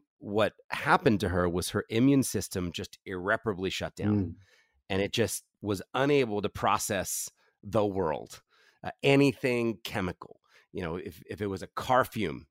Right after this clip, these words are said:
Speaker 1: it would knock her out. If it was, uh, you know, perfume or soap or, you know, the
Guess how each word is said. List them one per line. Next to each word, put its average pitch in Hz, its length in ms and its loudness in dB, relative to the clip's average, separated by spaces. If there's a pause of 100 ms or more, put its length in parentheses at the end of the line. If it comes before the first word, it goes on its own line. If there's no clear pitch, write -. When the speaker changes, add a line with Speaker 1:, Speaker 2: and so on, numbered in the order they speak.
Speaker 1:
it 95 100 -6
would 87 140 -2
knock 82 240 -4
her 80 100 -8
out. 58 220 -8
If 87 160 -12
it 92 80 -6
was, 87 280 -6 (500)
uh, - 160 -16 (140)
you - 180 -14
know, 82 160 -8
perfume 107 640 0
or 98 140 -6
soap 101 560 -2 (540)
or, 101 400 0 (280)
you 104 100 -4
know, 101 60 0
the 95 180 -6